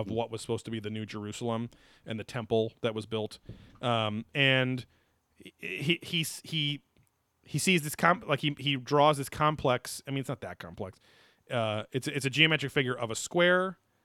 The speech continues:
Speaker 2: He circles the square and then crosses it up at very, like, connects the points and all this stuff, and it makes, like, twelve, twelve cir-, other spots for circles, which are, like, the
Speaker 1: Right.
Speaker 2: twelve, twelve tribes of
Speaker 1: Signs.
Speaker 2: Israel.
Speaker 1: Yeah. That's right.
Speaker 2: Um,
Speaker 1: Yeah, yeah.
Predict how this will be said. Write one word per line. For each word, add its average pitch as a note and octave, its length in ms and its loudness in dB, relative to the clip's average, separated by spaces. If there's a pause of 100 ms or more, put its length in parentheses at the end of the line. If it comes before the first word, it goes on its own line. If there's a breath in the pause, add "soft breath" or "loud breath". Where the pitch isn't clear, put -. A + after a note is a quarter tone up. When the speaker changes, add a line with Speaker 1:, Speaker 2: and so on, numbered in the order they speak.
Speaker 2:
He B2+ 140 -12
circles D#3+ 480 0
the B2+ 80 -4
square G#2+ 580 -4 (440 soft breath)
and B2+ 140 -2
then A#2+ 180 0
crosses C3+ 480 2
it E3 80 -2
up C3+ 200 0
at A#2+ 80 -4
very, A#2+ 260 -2
like, A#2+ 240 -8
connects B2+ 320 0
the - 120 -6
points B2 360 -4
and A#2+ 80 2
all A2 140 4
this A2 160 0
stuff, A#2 340 0
and C3 80 -2
it C3 60 -6
makes, B2+ 280 -2
like, B2+ 300 0 (320 soft breath)
twelve, G3+ 400 4 (120)
twelve G3+ 320 2
cir-, A3 220 0
other G3 220 2
spots A2+ 280 -2
for A#2 120 -6
circles, F#3 360 -4
which A2 140 -8
are, A#2+ 40 -6
like, A#2+ 180 -2
the G3 60 -6
Speaker 1:
Right. F2 60 -6
Speaker 2:
twelve, E3+ 280 -4 (160)
twelve F3 420 0
tribes E3+ 360 2
of E3 180 4
Speaker 1:
Signs. - 40 -8
Speaker 2:
Israel. C3 520 2
Speaker 1:
Yeah. F#2 60 -4 (400 soft breath)
That's B2+ 100 2
right. B2 220 8
Speaker 2:
Um, A2+ 100 2
Speaker 1:
Yeah, G#2 100 0
yeah. D2+ 160 -4